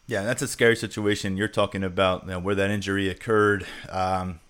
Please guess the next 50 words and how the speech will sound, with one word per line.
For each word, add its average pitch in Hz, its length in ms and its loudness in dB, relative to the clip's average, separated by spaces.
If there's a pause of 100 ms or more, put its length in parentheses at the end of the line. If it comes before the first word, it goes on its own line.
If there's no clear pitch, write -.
(140)
you 117 80 -2
know, 104 180 -2
you 120 100 -2
just 117 200 -2
hear 120 120 4
about 98 280 2
it 95 100 -6
on 117 140 2
the 113 80 2
football 101 320 2
field, 101 200 2
off 101 140 2
the 92 60 -12
field, 98 340 -2
and, 90 180 -6
and 92 320 -6
ending 107 420 0
players' 101 360 0
careers 98 400 -2
immediately. 92 720 -4 (260)
So, 92 300 2
uh, 90 140 0
you 76 100 -8
know, 95 100 -4
glad 101 220 0
to 98 80 -4
see 98 180 -2
him 98 100 -2
out 92 240 -2
there. 92 220 2
And, 90 100 -4
and, 90 200 -6
uh, 90 240 -4
you 101 80 -4
know, 98 160 -2 (160)
hats 123 240 0
off 127 160 6
to 113 80 4
him 123 100 4
for 123 120 0
being 120 200 4
out 131 160 6
there. 95 140 2
I 95 40 4
don't 107 200 -2
think, 110 280 -4 (280)
you 101 80 -6
know, 95 60 0
he 107 120 -2
necessarily, 104 640 0